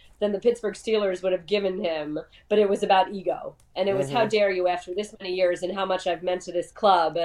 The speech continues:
Speaker 1: you offer me X amount of money." And then he went for less money. So it's not even just about the money sometimes. Sometimes it's about the respect factor, the way that you feel you're being spoken to. And,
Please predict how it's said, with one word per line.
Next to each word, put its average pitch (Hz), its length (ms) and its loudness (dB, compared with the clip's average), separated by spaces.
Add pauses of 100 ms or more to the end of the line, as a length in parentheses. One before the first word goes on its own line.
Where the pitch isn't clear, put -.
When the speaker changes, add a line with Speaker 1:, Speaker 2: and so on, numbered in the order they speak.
(420)
Speaker 1:
you 196 200 6
offer 185 300 4
me 175 160 -2
X 185 240 -6
amount 160 240 -2
of 156 60 -4
money." 151 480 -6 (400)
And 196 120 2
then 202 100 2
he 190 100 2
went 185 200 2
for 175 120 -4
less 175 260 -4
money. 131 420 -12
So 220 200 2
it's 214 120 4
not 247 200 6
even 208 280 0
just 196 220 -8
about 175 380 -2 (200)
the 185 80 -2
money 190 240 0
sometimes. 170 520 -6
Sometimes 180 360 -6
it's 170 160 -8
about 160 220 0
the 160 100 0
respect 165 400 -2
factor, 147 440 -4
the 165 100 -2
way 170 220 4
that 170 240 0 (260)
you 185 180 -8
feel 180 280 4
you're 165 160 0
being 160 240 0
spoken 160 400 0
to. 143 260 -2
And, 151 220 -2